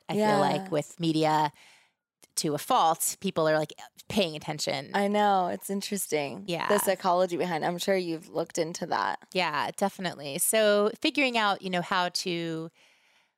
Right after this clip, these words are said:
Speaker 1: write about things that are happening now and, and what we know and research and, and pull it all together into a narrative. That's kind of what I'm, what I'm always working on.
Speaker 2: Mm-hmm. So your first book you wrote right outside of college.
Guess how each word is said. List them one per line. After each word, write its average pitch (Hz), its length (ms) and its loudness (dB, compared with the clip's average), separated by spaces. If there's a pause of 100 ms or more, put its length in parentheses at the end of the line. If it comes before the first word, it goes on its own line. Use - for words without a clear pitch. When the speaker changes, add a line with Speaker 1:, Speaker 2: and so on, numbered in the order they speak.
(100)
Speaker 1:
write 196 220 2
about 180 180 0
things 170 220 -4
that 165 100 -4
are 170 80 0
happening 160 560 -4
now 156 320 -2
and, 156 160 -4
and 156 160 -6
what 156 140 -2
we 156 100 -6
know 156 360 0
and 151 120 -6
research - 680 -4
and, 156 220 -8
and 151 120 -10 (180)
pull 160 220 0
it - 20 2
all 151 120 2
together 151 280 -2
into 151 220 -6
a 147 60 -4
narrative. 147 440 -4
That's 151 160 -8
kind 143 220 -8
of 147 160 -10
what 143 100 -2
I'm, 151 280 -8 (120)
what 160 100 -6
I'm 147 140 -6
always 147 480 -2
working - 300 -6
on. - 320 -10
Speaker 2:
Mm-hmm. 196 400 -2 (500)
So 220 720 2 (340)
your 220 180 4
first 220 380 0
book - 300 0
you 196 120 -2
wrote 185 180 4
right 180 160 2
outside - 380 -2
of - 60 -4
college. - 600 -6